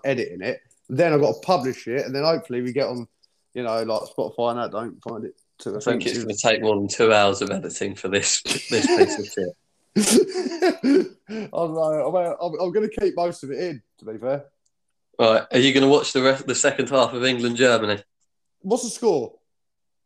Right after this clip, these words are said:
Speaker 2: Uh, it's nil-nil.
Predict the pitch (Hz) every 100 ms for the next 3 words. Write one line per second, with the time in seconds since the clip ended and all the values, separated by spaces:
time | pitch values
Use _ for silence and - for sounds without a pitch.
0 | _ _ _ _ _ - 107 101 101 -
1 | - _ _ _ _ _ _ _ _ _
2 | _ _ _ _ _ _ _ _ _ _
3 | _ 123 131 139 120 101 92